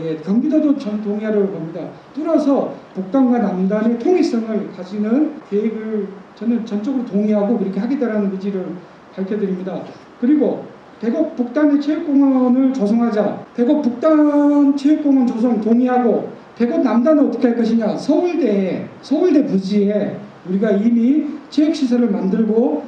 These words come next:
시민과 함께 공유하는 시설이라는 큰 약속이 되어 있는 곳입니다. 남단은 서울대 부지에, 북단은 중간 녹지 지역에 함께 만들어야죠. 충분히 저는 만들 수 있다라고 보여집니다. 지금 우리가 시흥시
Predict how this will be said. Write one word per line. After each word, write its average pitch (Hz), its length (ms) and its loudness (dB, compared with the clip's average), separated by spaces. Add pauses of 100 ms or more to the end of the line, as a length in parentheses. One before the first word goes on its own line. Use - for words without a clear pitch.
(240)
시민과 311 540 2
함께 311 380 0
공유하는 226 480 0
시설이라는 226 720 -2
큰 381 260 -8
약속이 - 380 0
되어 190 180 0
있는 226 240 0
곳입니다. 170 540 -6 (320)
남단은 262 440 2
서울대 285 320 2
부지에, 185 440 0 (260)
북단은 254 640 2 (180)
중간 233 300 2
녹지 226 340 -2
지역에 202 600 0 (120)
함께 311 280 -4
만들어야죠. 202 800 0
충분히 320 340 -2
저는 233 320 0
만들 202 260 -2
수 233 120 -2
있다라고 262 380 0
보여집니다. 196 520 -2 (160)
지금 226 380 0
우리가 226 580 0 (200)
시흥시 294 840 0